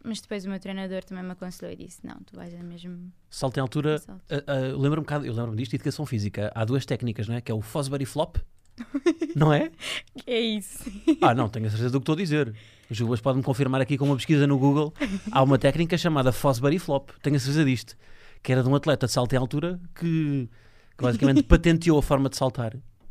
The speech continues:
Speaker 1: Uhum.
Speaker 2: ficou o nome dele, acho eu. Acho que era isso. Era o Fosbury, pá. Tu podes também patentear uma forma de saltar.
Speaker 1: Olha.
Speaker 2: Salto em comprimento e fica tipo o salto Leonor Borges.
Speaker 1: Pronto.
Speaker 2: Pode ficar.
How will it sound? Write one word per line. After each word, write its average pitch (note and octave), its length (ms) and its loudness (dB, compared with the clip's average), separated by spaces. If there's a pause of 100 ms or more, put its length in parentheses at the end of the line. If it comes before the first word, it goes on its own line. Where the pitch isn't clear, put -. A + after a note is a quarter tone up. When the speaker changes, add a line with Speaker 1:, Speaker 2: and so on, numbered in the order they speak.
(140)
Speaker 1:
Uhum. G#3 140 -2
Speaker 2:
ficou D#3 280 0
o - 20 2
nome E3+ 180 0
dele, D3 160 0
acho C3 160 -4
eu. B2+ 140 -6
Acho A2+ 120 -8
que - 80 -10
era B2+ 80 -6
isso. A2+ 280 -10
Era A2 260 -4
o - 20 -4
Fosbury, A2 480 -6
pá. G#2+ 140 -10 (380)
Tu F3+ 80 -6
podes - 180 -4
também B2+ 180 -2
patentear C#3 460 -4
uma D3 140 -4
forma C3 260 -6
de - 80 -12
saltar. B2 340 -6 (300)
Speaker 1:
Olha. G3+ 240 -10 (260)
Speaker 2:
Salto A#2+ 280 -4
em A#2 40 0
comprimento A#2+ 640 -4
e F3 80 -10
fica F3 220 -6
tipo E3+ 240 -6
o - 20 -4
salto E3+ 500 -4 (160)
Leonor F3 320 -4
Borges. E3+ 300 -14 (260)
Speaker 1:
Pronto. - 300 -16 (140)
Speaker 2:
Pode A2 160 -8
ficar. D3 280 -10